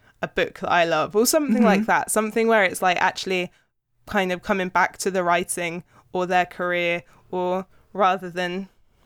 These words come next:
Speaker 1: you know, I don't know.
Speaker 2: Uh,
Speaker 1: There's just,
Speaker 2: rather than a
Speaker 1: there's
Speaker 2: cash
Speaker 1: a lot of
Speaker 2: grab.
Speaker 1: stuff, like,
Speaker 2: Really, we just want some, it to be thoughtful, I think is what you're saying.
Speaker 1: there's only so many tea towels you can have.
Speaker 2: Yeah. Yeah, absolutely.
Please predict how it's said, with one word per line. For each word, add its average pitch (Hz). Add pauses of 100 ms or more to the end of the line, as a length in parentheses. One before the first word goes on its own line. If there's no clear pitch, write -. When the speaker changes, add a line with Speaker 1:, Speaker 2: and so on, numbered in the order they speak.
(100)
Speaker 1:
you 208
know, 180 (400)
I 349
don't 440
know. 330
Speaker 2:
Uh, -
Speaker 1:
There's 285
just, 403
Speaker 2:
rather 262
than 247
a 220
Speaker 1:
there's -
Speaker 2:
cash 240
Speaker 1:
a 330
lot 330
of 330
Speaker 2:
grab. 247
Speaker 1:
stuff, 285
like, 226
Speaker 2:
Really, 220
we 226
just 220
want 226
some, 226
it 214
to 196
be 196
thoughtful, -
I 175
think 160
is 151
what -
you're 151
saying. -
Speaker 1:
there's 254
only 302
so 302
many 277
tea 277
towels 247
you 220
can 220
have. 190 (260)
Speaker 2:
Yeah. 180 (420)
Yeah, 202
absolutely. 175